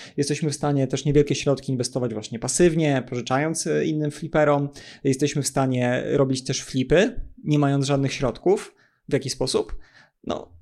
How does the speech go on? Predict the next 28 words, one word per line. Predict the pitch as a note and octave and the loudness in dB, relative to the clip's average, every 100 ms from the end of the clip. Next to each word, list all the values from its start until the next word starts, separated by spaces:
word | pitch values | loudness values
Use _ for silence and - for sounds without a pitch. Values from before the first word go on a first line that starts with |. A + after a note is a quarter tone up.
| - | -8
mając | D#3+ F#3 G#3+ G3+ | -2 2 2 2
osobę, | G#3+ - G#3+ | 0 2 4
która | E3+ D#3+ D#3 | 4 2 2
te | D#3+ | 0
środki | - E3 - | 0 -2 0
ma | C#3+ F#3 G3 | 2 2 2
i, | D#3 D#3+ D#3+ - - | 2 0 -2 -8 0
e, | D3 | 0
która | D3 D#3 D3+ D3+ D3 | 2 2 4 4 0
będzie | C3+ D#3 D3 D3 C#3+ D3 - - - | 2 4 6 6 4 0 -6 -12 -8
z | C3+ | 0
nami | C3+ C#3+ D3+ | 2 4 4
właśnie | C3 - D3 | 2 2 0
współflipować, | - - D3 - C#3+ D3 A#2+ | 2 4 2 2 2 4 4
można | A#2+ - - | 0 -4 -2
powiedzieć, | B2+ A#2+ A2+ A2+ | -2 -2 -2 -6
tak? | - G#3+ - - - - | -8 -8 -10 -16 -14 -4
Oczywiście | - D3+ E3 F3+ | 0 2 4 6
różne | F3 F3+ E3 | 6 6 4
tutaj | D#3+ | 4
mamy | D3+ D3 | 4 4
modele. | C#3+ C#3+ D#3+ C#3+ | 4 6 6 6
Mamy | B2 B2 B2 | 4 0 0
modele, | B2 A#2 A2+ A2+ - - - | 0 0 0 -2 -6 -14 -8
ym, | C3+ B2+ B2+ | -2 0 0
spółki | B2 - F3+ F3+ | 0 4 4 6
inwestycyjnej | E3+ D#3+ D#3 C#3+ D#3+ D3 C#3 C3+ | 2 2 -2 0 2 4 4 2
czy | C3 C3 B2+ B2+ | 0 0 0 -2